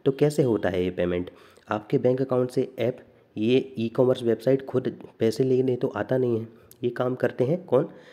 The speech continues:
पेमेंट गेटवेज, जो सेफ़ हैं, सिक्योर तरीके से अपने बैंक से पैसा लेके मर्चेंट वेबसाइट के अकाउंट में जमा करते हैं। ये प्रोसेस बहुत ज़्यादा सिक्योर होता है, क्योंकि पेमेंट गेटवे को आप अपना बैंक डिटेल्स या कार्ड डिटेल्स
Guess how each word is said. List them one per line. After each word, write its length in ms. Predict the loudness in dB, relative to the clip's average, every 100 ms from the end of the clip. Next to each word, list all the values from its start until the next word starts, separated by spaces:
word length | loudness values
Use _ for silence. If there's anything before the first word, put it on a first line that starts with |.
| -20 -2
पेमेंट 300 | 0 2 0
गेटवेज, 460 | -4 -4 -6 -10 -14 -20 _ -4
जो 100 | -4
सेफ़ 360 | 2 4 4
हैं, 200 | -2 -10 -16 -8
सिक्योर 400 | -8 0 0 2
तरीके 340 | 0 0 -2
से 260 | 2 0 0
अपने 360 | -4 0 0 0
बैंक 340 | -2 0 0
से 120 | 0 0
पैसा 340 | 0 -4 -6 -10 -14 -2
लेके 280 | 0 2 0
मर्चेंट 380 | 0 0 -2 0
वेबसाइट 400 | 0 0 -2 -2
के 120 | -6
अकाउंट 340 | -2 -2 0
में 80 | -2
जमा 220 | -2 -4
करते 320 | -8 -12 -12
हैं। 180 | -12 -12 -16 -20 -20 _
ये 120 | 0
प्रोसेस 380 | 2 0 0 -4
बहुत 360 | -4 -4 -4 -4
ज़्यादा 220 | -2 -2
सिक्योर 380 | -4 -4 -2 -2
होता 220 | -4 -8
है, 140 | -10 -12 -20 -20 _ -2
क्योंकि 240 | 0 0
पेमेंट 360 | 0 2 2 2
गेटवे 320 | 0 2 0
को 140 | 2
आप 260 | -2 -2 -4
अपना 240 | -4 -2 -2
बैंक 320 | 0 0 0
डिटेल्स 380 | -2 -2 -2 -4
या 80 | -4
कार्ड 280 | -4 -2
डिटेल्स 380 | -2 0 -2 -4